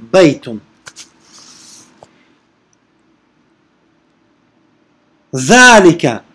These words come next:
للبعيد وهذا للقريب.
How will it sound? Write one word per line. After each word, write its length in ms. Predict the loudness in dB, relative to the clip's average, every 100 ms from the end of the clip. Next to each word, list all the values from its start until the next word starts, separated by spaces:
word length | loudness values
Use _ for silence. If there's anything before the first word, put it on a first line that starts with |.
| _ -4
للبعيد 800 | 0 0 2 2 2 2 -2 -6 _ _ _
وهذا 840 | -2 -2 0 0 0 0 0 -2 -6 _ -6
للقريب. 1300 | 0 2 2 0 -4 -2 0 2 4 4 2 -2